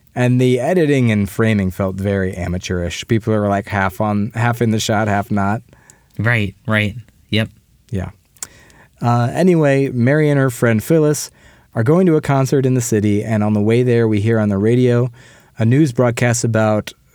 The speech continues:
Speaker 1: three murderers slash rapists who have recently escaped. I can't remember if it was two or three, but, um, it's mentioned that one of them got his own son on, hooked on heroin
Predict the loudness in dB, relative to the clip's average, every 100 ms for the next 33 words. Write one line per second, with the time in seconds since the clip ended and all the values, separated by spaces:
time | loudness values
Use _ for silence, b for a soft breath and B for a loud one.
0 | -20 -6 0 2 2 2 2 2 2 2
1 | 0 -2 -2 -2 -2 -2 -2 -4 -4 -2
2 | -2 -2 -4 -4 -6 -4 -4 -6 -6 -8
3 | -8 -4 -2 0 0 0 0 -2 -4 -4
4 | -4 -6 -6 -8 -6 -10 -10 _ b b
5 | b b b -8 -4 -2 -4 -8 _ _
6 | _ b b b b 0 2 2 2 2
7 | 2 2 2 0 0 0 0 0 0 0
8 | 0 0 0 -2 -4 -4 -4 -2 -2 0
9 | 0 2 2 0 -2